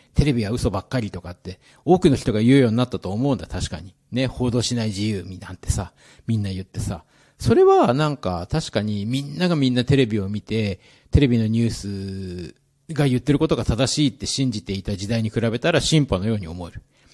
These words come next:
でも実際には、情報源が変わっただけで、そこに惑わされてる構造は何も変わってない気がするんだよね。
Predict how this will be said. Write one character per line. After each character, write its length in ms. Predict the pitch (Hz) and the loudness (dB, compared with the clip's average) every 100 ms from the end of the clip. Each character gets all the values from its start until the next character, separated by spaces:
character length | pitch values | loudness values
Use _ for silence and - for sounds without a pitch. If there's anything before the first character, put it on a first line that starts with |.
| _ _ _ _ _ | _ _ _ _ _
で 80 | - | 2
も 120 | 214 | 2
実 420 | 117 117 - - 381 | 2 0 -2 -2 0
際 140 | 381 | 0
に 120 | 381 | 0
は、 500 | 262 110 110 87 85 _ _ _ _ 117 | 2 2 2 0 -6 _ _ _ _ 2
情 260 | 113 185 | 6 6
報 220 | 240 403 | 8 8
源 260 | 311 120 101 | 8 2 0
が 100 | - | -4
変 120 | - | -2
わ 80 | 165 | -2
っ 100 | - _ _ - | -4 _ _ -4
た 100 | 180 | 0
だ 120 | 175 | 0
け 160 | - | 0
で、 440 | 120 104 104 92 - _ _ - | 0 -2 -2 -4 -10 _ _ 0
そ 160 | 147 | 2
こ 120 | 208 | 4
に 80 | 214 | 4
惑 280 | 147 117 156 | 4 6 6
わ 120 | 196 | 6
さ 100 | 208 | 4
れ 80 | 190 | 2
て 100 | - | 0
る 80 | 101 | -4
構 240 | - 123 | -2 0
造 140 | 120 123 | 4 4
は 80 | |
何 180 | 98 101 | 2 -2
も 100 | 110 | -4
変 140 | - 117 | -4 -4
わ 60 | |
っ 40 | 120 | -4
て 100 | 139 | -4
な 80 | 131 | -6
い 20 | |
気 100 | 87 | -4
が 60 | |
す 120 | - - | -6 -6
る 120 | 82 | -10
ん 240 | 80 87 | -12 -16
だ 140 | - 87 | -16 -6
よ 60 | |
ね。 220 | 120 220 | -2 -4